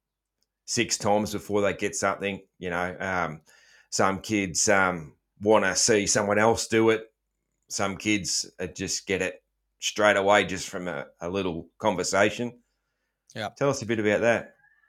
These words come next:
Speaker 2: Well, I'll give you a very recent example. So this past week, I had three of my elite amateur riders,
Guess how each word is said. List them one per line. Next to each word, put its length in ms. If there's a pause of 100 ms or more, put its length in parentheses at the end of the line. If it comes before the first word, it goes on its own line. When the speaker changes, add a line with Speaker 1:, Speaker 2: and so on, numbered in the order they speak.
(160)
Speaker 2:
Well, 320 (460)
I'll 100
give 200
you 180
a 200 (720)
very 360
recent 420
example. 500
So 320
this 180
past 320
week, 220
I 120
had 380
three 520
of 340
my 320
elite 340
amateur 380
riders, 560